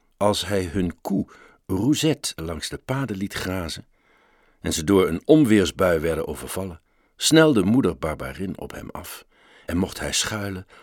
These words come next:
onder haar warme wollen rok. Door dit alles en door de manier waarop ze tegen hem praatte, hoe ze hem aankeek en hoe ze altijd weer de juiste woorden vond als hij verdriet had, wist Remy niet beter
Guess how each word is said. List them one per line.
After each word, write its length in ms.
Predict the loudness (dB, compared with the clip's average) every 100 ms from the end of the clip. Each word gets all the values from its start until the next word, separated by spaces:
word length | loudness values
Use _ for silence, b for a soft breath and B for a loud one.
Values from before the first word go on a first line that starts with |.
| b -6
onder 220 | -4 -2
haar 220 | -4 -8 -6
warme 400 | -4 -4 -4 -6
wollen 300 | -6 -10 -10
rok. 360 | -12 -16 -20 -20 _ _ _ _ _ _ _ _
Door 200 | 4 6
dit 200 | 6 2
alles 480 | 2 2 2 -4 -6 -8
en 140 | -8
door 120 | -8
de 80 | -8
manier 380 | -8 -2 0 0
waarop 280 | -2 -6 -6
ze 140 | -8
tegen 300 | -6 -6 -8
hem 140 | -12
praatte, 460 | -8 -4 -4 -8 -14 b b b
hoe 240 | -6 -4 -2
ze 100 | -4
hem 200 | -6 -6
aankeek 600 | -4 -4 -4 -8 -10 -16 b b b -4
en 100 | 0
hoe 140 | 0
ze 160 | -2 -4
altijd 420 | -4 -2 -4 -2
weer 200 | -2 -2
de 100 | -6
juiste 400 | -6 -6 -6 -8
woorden 320 | -4 -4 -4
vond 260 | -4 -4 -6
als 120 | -10
hij 120 | -10
verdriet 360 | -12 -12 -12 -12
had, 240 | -16 -18 b b b b
wist 320 | 2 2 2
Remy 320 | -2 -2 -2 -2
niet 240 | -2 -2
beter 420 | -4 -4 -6 -16